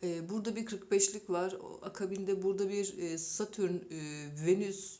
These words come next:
yüz otuz beşliği mevcut. E, şöyle aşağılara doğru inince, e, Plüton, Güneş yüz otuz beşliği mevcut. Ondan sonra, e, Şiron, Ay karşıtlığı yüz seksenliği mevcut. E,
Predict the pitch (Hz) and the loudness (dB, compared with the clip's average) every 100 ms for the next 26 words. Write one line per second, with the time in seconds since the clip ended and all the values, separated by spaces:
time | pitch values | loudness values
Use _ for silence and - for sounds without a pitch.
0 | 156 165 147 151 - 147 143 135 - 135 | -14 -10 -8 -8 -8 -8 -4 -4 -4 -6
1 | 127 131 131 131 - - - - - - | -6 -6 -6 -8 -10 -14 -20 -20 -20 -20
2 | - _ - 156 123 110 - - 196 190 | -20 _ -14 -10 -8 -6 -4 0 0 0
3 | 185 190 185 185 185 180 180 180 180 180 | 0 0 0 2 2 0 0 0 0 -2
4 | 175 180 175 - - - _ - 131 110 | 0 0 -2 -10 -20 -20 _ -12 -8 -8
5 | - 214 220 202 180 175 156 165 180 185 | -6 -6 -4 0 2 0 -4 -2 0 2
6 | - 151 151 - 139 143 135 - 127 131 | 0 -2 -10 -10 -8 -2 0 0 -2 -8
7 | 131 131 131 143 143 - - - - - | -8 -8 -8 -10 -12 -18 -18 -20 -20 -20
8 | - 175 180 180 185 180 180 180 180 - | -12 -6 -4 -4 -2 -2 0 -2 -2 -6
9 | - - - - _ _ - _ _ _ | -12 -20 -20 -20 _ _ -20 _ _ _
10 | 143 139 131 - 202 233 226 - 202 202 | -6 -2 2 2 4 2 2 2 0 0
11 | 202 190 180 - - 175 175 175 - - | 0 0 0 -2 -2 0 0 0 -10 -20
12 | _ _ _ _ 165 156 160 156 160 151 | _ _ _ _ -8 -6 -4 -4 -4 -4
13 | 151 156 175 175 175 180 - - - - | -4 -4 -4 -4 -6 -10 -10 -12 -12 -18
14 | _ _ _ _ _ - | _ _ _ _ _ -14